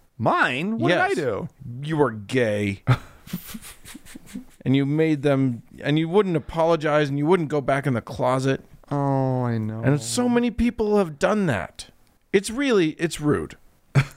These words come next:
Speaker 2: Because it, what it does is it makes all of these big churches have to dis-, have to take a, a stance one way or t'other.
Speaker 1: Oh, I know. Oh,
Speaker 2: It,
Speaker 1: just the
Speaker 2: it was
Speaker 1: worst.
Speaker 2: so much easier when everyone just hated gays.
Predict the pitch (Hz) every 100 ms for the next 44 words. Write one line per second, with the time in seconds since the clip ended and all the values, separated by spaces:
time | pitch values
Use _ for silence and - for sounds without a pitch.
0 | - 131 190 190 175 180 180 147 175 170
1 | 156 147 143 147 147 - 135 139 139 139
2 | - 135 113 147 139 127 113 123 - 107
3 | 113 - - - 127 123 127 - 127 120
4 | 110 98 - - - 110 - 139 131 117
5 | 113 123 123 123 120 113 - 123 107 107
6 | 104 98 98 98 95 87 85 82 82 -
7 | - - - - 135 151 147 127 113 101
8 | 104 131 190 170 - 101 98 92 98 208
9 | 233 - 277 294 202 196 208 185 151 135
10 | 131 127 131 127 120 123 - 151 110 107
11 | 95 69 53 -